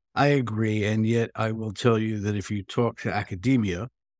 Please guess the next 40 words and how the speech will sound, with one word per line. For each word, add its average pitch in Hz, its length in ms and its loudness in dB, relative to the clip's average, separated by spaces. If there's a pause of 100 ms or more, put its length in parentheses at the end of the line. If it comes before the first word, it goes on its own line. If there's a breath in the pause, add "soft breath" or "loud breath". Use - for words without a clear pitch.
(360)
um, 110 480 2
and 113 180 0
you 113 80 -2
wanna 117 200 4
get 104 160 -2
published 123 480 0
in 101 240 -8
the 104 120 -4
leading 101 460 -2
economics 110 640 -2
journals, 95 340 -6
you 110 80 0
have 120 200 2
to - 60 -2
have 95 100 -2
a 98 40 -8
lot 107 380 2
of 113 100 -2
math 98 320 -4
in 95 140 -8
there. 98 200 -2
You 104 80 -2
have 110 100 -2
to 120 100 -12
pretend 127 420 -2
it's 92 160 -6
a 90 60 -8
science. - 520 -10 (460)
Can 190 120 4
you 214 80 6
talk - 400 0
to - 120 -8
me 160 100 2
a 147 80 4
little 139 260 2
bit 127 320 0
about, 113 580 0 (400)
um, 110 320 2
how 120 160 2
you, 120 260 4